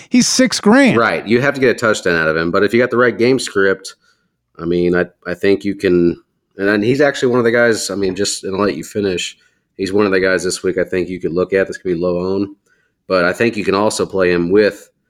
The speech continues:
Speaker 2: uh, Chubb. I think they both could go for, you know, twenty points this week. Just be
Speaker 1: Man.
Speaker 2: I mean, it's risky,
Speaker 1: Man.
Speaker 2: but we're talking G P P, so we're just giving, giving our,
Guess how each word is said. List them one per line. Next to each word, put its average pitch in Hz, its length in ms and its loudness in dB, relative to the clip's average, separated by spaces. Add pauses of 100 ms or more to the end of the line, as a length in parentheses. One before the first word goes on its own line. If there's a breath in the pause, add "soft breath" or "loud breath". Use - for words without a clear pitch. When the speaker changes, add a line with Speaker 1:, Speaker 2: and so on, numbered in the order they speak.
(460)
Speaker 2:
uh, 78 340 -4
Chubb. 82 420 -2
I 87 60 0
think 90 200 -2
they 95 60 2
both 90 260 0
could 82 120 -6
go 82 140 0
for, 80 280 -8
you 82 80 -4
know, 80 140 -6
twenty 90 300 -6
points 82 340 -10
this 80 180 -12
week. 80 360 -8 (720 loud breath)
Just - 180 -12
be 90 180 -4
Speaker 1:
Man. 156 640 0
Speaker 2:
I 113 40 0
mean, 117 140 4
it's 117 200 0
risky, 131 480 2
Speaker 1:
Man. 120 80 -2
Speaker 2:
but 104 120 0
we're 107 140 2
talking 120 320 -2
G 120 160 4
P 123 180 0
P, 120 360 2
so 92 260 2
we're 95 140 2
just 101 180 0
giving, 104 340 2
giving 113 300 0
our, 101 200 2